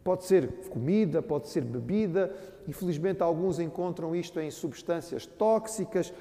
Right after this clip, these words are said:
pode ser o prazer sexual, enfim, há várias formas diferentes de o, de o obter, mas é a busca que parece estar no coração da grande maioria da população.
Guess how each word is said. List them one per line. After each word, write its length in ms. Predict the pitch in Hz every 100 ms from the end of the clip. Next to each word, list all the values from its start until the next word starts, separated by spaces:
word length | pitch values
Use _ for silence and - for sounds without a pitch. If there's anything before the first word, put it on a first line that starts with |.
| - -
pode 240 | 214 -
ser 500 | 208 190 131 - - -
o 100 | 170
prazer 320 | 180 156 190
sexual, 1000 | - 185 - - 160 196 226 226 208 220
enfim, 400 | 214 196 208 185 -
há 100 | 214
várias 360 | 208 214 196
formas 420 | - 208 208 190 160
diferentes 520 | 190 190 185 180 151
de 140 | 165
o, 140 | 175 165
de 320 | 147 147 156
o 120 | 190
obter, 760 | 185 - - 180 185 180 - -
mas 180 | 202 214
é 120 | 233
a 40 |
busca 540 | 170 262 269 - 214 202
que 60 |
parece 320 | - 208 214
estar 200 | - 208
no 100 | 208
coração 440 | 202 190 180 226 226
da 100 | 214
grande 260 | 202 220
maioria 300 | 214 220 214
da 100 | 202
população. 680 | 208 190 214 202 202 247 208